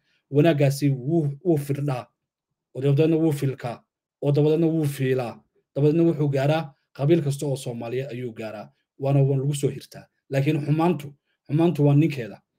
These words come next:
Marka waxaan ugu baaqayaa qof kasta oo Soomaaliyeed in bulshada Soomaaliyeed, weliba gaar ahaan dadkii halgan soorka ahaa, qabaa'ilada Soomaaliyeed ee halgan soorka loo yaqaano,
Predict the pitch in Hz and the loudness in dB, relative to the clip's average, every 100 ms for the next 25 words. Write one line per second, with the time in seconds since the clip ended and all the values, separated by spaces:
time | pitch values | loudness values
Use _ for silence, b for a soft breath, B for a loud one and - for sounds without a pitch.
0 | _ 139 135 147 143 147 143 143 _ - | _ -14 0 0 2 0 0 -2 _ -8
1 | 165 165 143 135 127 147 139 151 127 - | -2 0 0 -2 -4 -4 -4 -4 -4 -4
2 | 113 110 113 170 170 _ _ _ - 165 | -8 -6 0 0 0 _ _ _ -4 -2
3 | 139 127 - 165 143 131 123 123 143 135 | -2 -6 -2 -2 0 -4 -6 -2 0 2
4 | 156 156 143 147 151 151 139 160 165 170 | 2 2 0 2 2 0 0 0 -2 -4
5 | _ _ _ _ _ - 175 - - 156 | _ _ _ _ _ 2 2 2 -4 -2
6 | 165 - _ - 147 147 147 139 202 165 | -2 -8 _ -2 0 4 4 4 6 6
7 | 139 135 113 110 - - 135 143 143 160 | 4 -4 -6 -12 -12 -4 0 2 2 4
8 | 180 139 139 127 123 123 135 165 170 _ | 4 2 0 -2 -2 -2 0 0 -2 _
9 | _ _ 151 139 139 143 147 - 190 143 | _ _ -2 0 2 2 2 4 4 4
10 | 139 147 147 131 117 117 131 | 2 2 2 0 -4 -10 -10